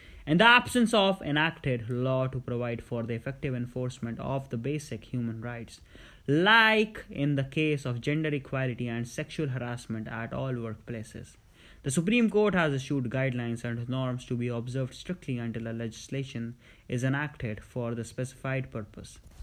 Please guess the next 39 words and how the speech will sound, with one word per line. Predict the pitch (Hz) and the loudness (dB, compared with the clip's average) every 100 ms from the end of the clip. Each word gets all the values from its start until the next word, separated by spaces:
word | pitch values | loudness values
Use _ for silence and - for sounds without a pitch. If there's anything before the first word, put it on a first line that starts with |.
| - - - - - - 113 - 147 | -12 -12 -20 -20 -20 2 2 4 2
This | 139 | 2
is | 170 139 | 4 4
done | 170 180 165 | 6 6 4
in | 139 | 0
exercise | 131 139 - 135 127 | 0 -2 0 0 0
of | 120 117 | -2 -4
the | |
power | 123 135 123 120 | -2 0 0 -2
available | 113 123 117 120 120 131 - - - - | -2 -2 -4 -6 -10 -12 -16 -20 -16 -2
under | 131 135 | 2 4
Article | 135 135 135 131 | 2 0 -2 -2
thirty-two | 139 135 131 131 | -2 -2 -2 -4
for | 123 117 | -4 -4
enforcement | 113 113 139 143 - 117 120 | -4 -4 -4 -4 -4 -4 -4
of | 120 | -4
the | 113 | -6
fundamental | 117 120 123 135 139 | -6 -4 -2 -4 -4
rights, | 127 117 113 - | -4 -4 -6 -6
and | 117 120 | -4 -4
it | 131 | -4
is | 131 | -8
to | - 120 | -6 -6
be | 117 | -6
treated | - 135 120 117 | -4 -4 -4 -6
as | 113 117 | -6 -4
a | |
law | 117 120 117 | -2 -2 -2
declared | 110 - 120 113 123 - - - - - | -4 -6 -6 -6 -10 -12 -12 -12 -12 0
by | 139 | 2
the | 156 | 4
Supreme | 147 160 180 185 | 2 0 2 2
Court | 175 139 120 127 | 2 -2 -2 -2
under | 123 123 | -2 -2
Article | 120 117 113 113 | -4 -4 -4 -2
one | 123 139 | -2 -4
forty-one | - 127 120 117 117 | -4 -6 -4 -4 -4
of | 113 | -4
the | 110 | -6
Constitution. | 107 113 113 - 123 113 - 147 | -6 -6 -6 -8 -8 -8 -8 -12